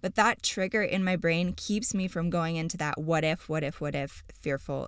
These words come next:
zone. So you need to rewire your brain. Think about the thoughts that you're having and think about a counter thought. You know, if you have a fear right now, I want you to write it down,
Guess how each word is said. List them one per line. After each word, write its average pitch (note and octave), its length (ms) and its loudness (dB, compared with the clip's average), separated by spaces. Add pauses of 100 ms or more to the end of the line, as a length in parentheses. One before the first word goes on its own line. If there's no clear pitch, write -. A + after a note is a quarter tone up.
zone. - 480 -4 (1500)
So - 140 -6
you F#3 140 0
need G3+ 140 2
to A3 120 -2
rewire F#3 480 2
your D#3 140 0
brain. C3 260 -4
Think - 220 -2
about F4 200 0
the D#4+ 100 -2
thoughts - 300 -2
that - 60 -6
you're G3+ 100 -2
having F3+ 420 0 (340)
and G3 120 -6
think G#3 160 2
about G3 220 2
a G3 40 2
counter D#3 340 -2
thought. - 420 -6
You F3+ 120 0
know, D#3+ 100 2
if E3 120 -4
you G#3+ 100 4
have A3 160 0
a A3+ 80 0
fear F#3+ 280 0
right E3+ 160 2
now, E3 140 0
I D#3+ 40 0
want D#3 220 -2
you E3 60 -4
to D#3+ 80 -4
write C#3 240 -2
it A3 100 -2
down, F3+ 420 0